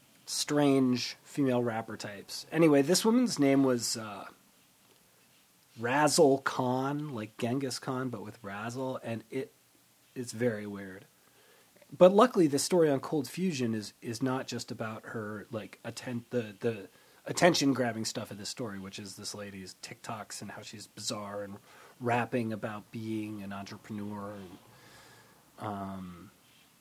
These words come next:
she has a song called Versace Bedouin, if that helps you picture this person. Uh, and it's more about just the ins and outs of all this happened. And honestly,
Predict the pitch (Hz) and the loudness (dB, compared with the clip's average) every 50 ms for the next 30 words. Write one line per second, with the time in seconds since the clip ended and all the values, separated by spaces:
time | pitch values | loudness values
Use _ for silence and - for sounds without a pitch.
0 | _ _ _ _ _ _ _ _ _ _ _ _ _ _ _ _ _ _ _ _ | _ _ _ _ _ _ _ _ _ _ _ _ _ _ _ _ _ _ _ _
1 | _ _ _ _ - - _ _ _ _ _ _ _ _ _ _ _ _ - - | _ _ _ _ -20 -20 _ _ _ _ _ _ _ _ _ _ _ _ -8 -4
2 | - 123 107 - - 123 117 - 120 113 101 110 - - - 113 113 113 - - | -4 -2 -2 -2 -2 -2 -2 0 -2 -2 -4 -6 -12 -18 -10 -8 -4 -4 0 0
3 | - 127 127 123 - - 131 120 113 - 117 120 110 113 101 95 85 80 - - | 2 2 0 0 0 0 0 0 0 0 -2 -2 -2 -4 -6 -8 -10 -14 -18 -20
4 | _ _ _ _ _ _ _ _ _ _ _ _ _ _ _ _ _ _ _ _ | _ _ _ _ _ _ _ _ _ _ _ _ _ _ _ _ _ _ _ _
5 | _ - 127 110 - 113 98 98 95 - - _ _ _ - - - 131 113 101 | _ -16 -12 -10 -8 -8 -8 -8 -10 -14 -18 _ _ _ -16 -10 -8 -8 -8 -8
6 | - - - 110 107 107 101 143 123 - _ _ - - 143 - - 127 117 107 | -8 -10 -10 -10 -10 -12 -14 -16 -20 -20 _ _ -14 -12 -10 -8 -8 -8 -8 -10
7 | - - - - - - - - - - _ _ _ - - - - - - - | -14 -20 -20 -20 -20 -20 -20 -20 -20 -20 _ _ _ -20 -20 -20 -20 -20 -20 -20
8 | _ _ _ _ _ - - - _ - - 135 131 127 123 127 143 139 139 - | _ _ _ _ _ -20 -20 -20 _ -4 0 0 0 0 0 0 0 0 0 2
9 | - 151 147 147 156 156 135 139 127 117 - 127 - - - 117 110 - - - | 2 4 6 6 6 6 6 6 4 4 0 -6 -8 -8 -8 -8 -8 -8 -4 -2
10 | 131 127 127 120 120 113 110 107 - - - 113 110 110 - - 113 104 107 104 | 0 0 0 0 -2 -4 -4 -6 -8 -8 -8 -8 -6 -6 -8 -8 -8 -8 -8 -10
11 | 101 110 101 - - 117 113 113 - 110 101 - - - - - - - 220 269 | -10 -10 -10 -10 -8 -8 -8 -8 -10 -12 -12 -12 -14 -14 -8 -2 0 2 4 4
12 | 277 - - 294 285 254 247 | 2 2 0 0 0 -2 -4